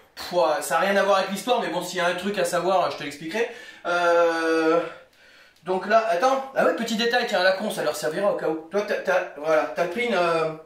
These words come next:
un châssis soixante-trois pour le, pour le ballon. Le problème, c'est que, ben, t'avais pas, c'était pas un recouvrement, quoi. Donc, euh, on a dû enlever la languette derrière pour glisser après. Euh, on va glisser un rail derrière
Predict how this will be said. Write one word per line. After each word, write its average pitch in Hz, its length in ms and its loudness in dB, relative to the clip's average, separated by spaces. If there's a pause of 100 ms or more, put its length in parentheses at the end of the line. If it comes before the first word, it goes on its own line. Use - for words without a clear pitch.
(120)
un 165 100 -2
châssis 233 360 -2
soixante-trois 226 600 0
pour 160 160 -4
le, 135 300 -2 (220)
pour 175 120 0
le 202 80 2
ballon. 202 240 2 (600)
Le 175 140 -4
problème, 208 340 0
c'est 214 180 -6
que, 240 180 -2
ben, 202 120 0 (680)
t'avais 170 200 -2
pas, 214 160 0
c'était 175 220 -8
pas 208 160 2
un - 20 2
recouvrement, 185 520 -4
quoi. 139 160 -12 (1160)
Donc, 170 240 -4
euh, 160 560 4
on 165 80 0
a 175 80 0
dû 208 280 -2
enlever 254 260 4
la 233 100 2
languette 220 320 2
derrière 208 340 2
pour 165 140 -6
glisser 214 360 -2
après. 214 380 0
Euh, 156 60 2
on 147 160 2
va 160 140 4
glisser 185 280 -2
un 170 240 4
rail 175 300 2
derrière 180 340 0